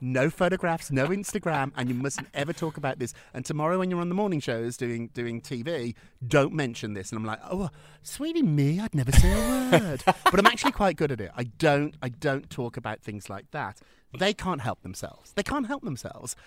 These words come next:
Speaker 1: So I think Queen here, Queen, if you're listening, hello, hello, hello, I think it's probably the right decision, but we want to know what you think. The Queen refused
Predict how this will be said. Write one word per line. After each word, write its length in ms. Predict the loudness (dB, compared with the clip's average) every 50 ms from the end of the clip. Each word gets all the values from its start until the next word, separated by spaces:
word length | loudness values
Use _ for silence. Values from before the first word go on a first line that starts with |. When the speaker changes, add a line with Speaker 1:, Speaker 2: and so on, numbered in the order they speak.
| -20 -20 -8
Speaker 1:
So 160 | 0 0 0
I 60 | 0
think 260 | 2 0 0 0 0
Queen 320 | 0 0 2 4 4 4 4
here, 360 | 4 4 4 4 2 2 -2 -4 -10 _ -6
Queen, 320 | -2 0 0 0 0 -2
if 100 | -4 -2
you're 100 | -2 -2
listening, 400 | -2 -2 -2 -2 0 0 0 -2 -6 -10 -16 -20 -20 -20 -12 -4
hello, 200 | 0 2 2 4
hello, 200 | 4 4 4 4
hello, 220 | 4 4 4 2 2
I 80 | -2
think 320 | -4 -4 -4 -4 -4 -4 -6
it's 140 | -8 -10
probably 260 | -6 -6 -4 -4 -4 -4
the 120 | -4 -2
right 180 | -4 -4 -4 -6
decision, 440 | -8 -8 -6 -6 -6 -4 -4 -4 -4
but 160 | -4 -4 -4
we 260 | -2 -2 0 0 0
want 380 | 0 -2 -2 -2 -2 -2 -4 -6
to 220 | -6 -6 -6 -4 -4
know 340 | -4 -6 -6 -6 -6 -6
what 300 | -6 -6 -6 -8 -8 -8 -10
you 520 | -14 -14 -12 -8 -2 0 2 2 2 0 -2
think. 300 | -2 -2 -4 -4 -4 -8
The 60 | -8
Queen 240 | -4 -2 -2 0 0
refused 480 | -2 -2 0 -2 0 0 0 -2 -4